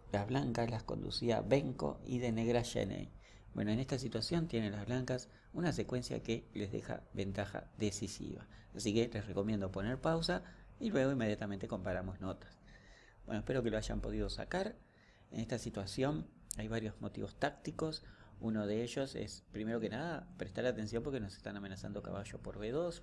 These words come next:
caballo por dama, ¿verdad? Pero, eh, acá hay un rayos X entre la dama blanca y el rey negro, ¿verdad? Entonces, bueno, eso puede llamarme un poquito la atención. Un salto de caballo que nos comería, pero bueno, la dama seguiría defen-,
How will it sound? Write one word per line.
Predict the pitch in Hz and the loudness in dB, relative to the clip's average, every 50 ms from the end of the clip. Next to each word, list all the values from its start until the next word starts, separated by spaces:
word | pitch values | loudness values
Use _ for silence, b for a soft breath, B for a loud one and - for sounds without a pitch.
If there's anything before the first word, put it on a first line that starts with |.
| - | -12
caballo | - - - - - - - | -12 -12 -10 -10 -12 -12 -12
por | - 101 120 | -10 -6 -4
dama, | 127 147 156 147 127 101 | -2 -2 -2 -4 -4 -6
¿verdad? | 92 95 117 139 170 185 B B B B B B B B B B B B B B - | -6 -4 -2 -4 -4 -4 B B B B B B B B B B B B B B -4
Pero, | - 180 208 196 196 - - - - | -2 0 0 0 -2 -4 -8 -6 -2
eh, | 127 131 135 131 131 131 131 | 0 0 0 0 0 -2 -4
acá | 127 - - | -4 -6 -4
hay | 160 165 170 | -4 -4 -4
un | 160 156 147 | -4 -4 -4
rayos | 139 147 156 151 143 135 - - | -4 -4 -4 -4 -4 -6 -4 -6
X | 143 135 - 151 147 - - - | -8 -6 -8 -8 -8 -8 -12 -12
entre | - 123 131 - - 131 | -12 -10 -8 -8 -8 -6
la | 120 120 117 | -4 -2 -2
dama | 120 123 127 127 127 | -2 -2 -2 -4 -2
blanca | 113 113 117 120 123 - 127 131 139 - - | -2 -2 -4 -4 -4 -4 -6 -6 -6 -10 -10
y | - 117 123 127 - - | -8 -6 -6 -6 -8 -8
el | - 113 - | -8 -8 -8
rey | - 101 101 95 85 | -6 -6 -6 -6 -6
negro, | 73 64 64 64 - - - - | -8 -12 -14 -14 -12 -12 -12 -12
¿verdad? | - - - 131 156 160 156 b b b b b b b | -12 -10 -4 -2 -2 -2 -2 b b b b b b b
Entonces, | - - 117 113 117 117 135 | -10 -8 -6 -6 -4 -4 -2
bueno, | 123 110 104 95 87 - - - | -2 -2 -4 -4 -6 -12 -14 -12
eso | - 107 104 - - - | -10 -8 -8 -8 -10 -10
puede | - 107 107 101 | -10 -10 -10 -10
llamarme | - 104 104 107 107 107 107 | -12 -12 -12 -12 -12 -12 -12
un | 104 101 | -14 -14
poquito | 98 98 - - - 90 | -16 -18 -16 -14 -12 -10
la | 82 85 | -10 -10
atención. | 85 87 87 87 92 - - - 107 95 98 98 b b b b b b b b _ | -12 -12 -14 -14 -14 -14 -8 -8 -8 -8 -8 -12 b b b b b b b b _
Un | - 113 107 | -12 -6 -4
salto | 107 110 104 104 101 104 | -2 -2 -2 -4 -4 -6
de | 104 98 | -8 -6
caballo | - 104 113 123 147 151 156 151 - 180 185 196 - _ _ _ _ _ _ | -6 -6 -4 -4 -4 -4 -6 -6 -8 -8 -10 -10 -14 _ _ _ _ _ _
que | - 107 | -14 -14
nos | 98 92 - | -12 -12 -10
comería, | - 104 101 107 113 117 127 135 143 147 156 - - - _ _ _ _ | -8 -8 -6 -6 -6 -4 -4 -4 -4 -4 -6 -6 -10 -14 _ _ _ _
pero | - 113 117 139 139 | -8 -6 -4 -4 -4
bueno, | 120 117 107 90 87 - _ - | -4 -6 -6 -10 -14 -20 _ -14
la | - 90 | -12 -10
dama | 90 92 98 107 113 | -10 -10 -10 -12 -12
seguiría | - 110 98 92 95 95 92 | -12 -12 -12 -12 -12 -12 -14
defen-, | 95 107 - - 196 185 127 107 | -14 -14 -10 -8 -6 -6 -6 -10